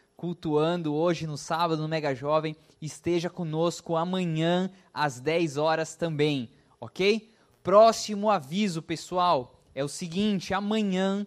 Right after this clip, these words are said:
às dezoito horas nós vamos lançar o nosso segundo videoclipe Lyric Video, ok? Nós já tínhamos lançado o Lyric Video de Terrelim.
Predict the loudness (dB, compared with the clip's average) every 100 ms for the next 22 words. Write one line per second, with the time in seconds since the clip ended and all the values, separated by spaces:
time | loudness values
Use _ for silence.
0 | -10 _ -4 0 0 -2 -4 -4 0 2
1 | 2 2 4 8 8 6 2 -4 -4 -4
2 | -4 -2 -2 -2 -4 -4 0 2 2 0
3 | -2 -4 -8 -4 -4 -4 -4 -2 -2 -4
4 | -4 -4 -8 _ -16 -4 -2 2 2 2
5 | 0 -2 -2 -4 -10 -12 _ _ -10 2
6 | 4 4 2 -4 -2 -2 -2 -4 -14 _
7 | -16 -8 -2 0 0 -6 _ -10 -4 -4
8 | -4 -4 -4 -4 -4 -4 -4 -2 -2 -2
9 | -2 -2 -2 -4 -6 -8 -6 -8 -6 -8
10 | -10 -10 -6 -4 -4 -4 -4 -6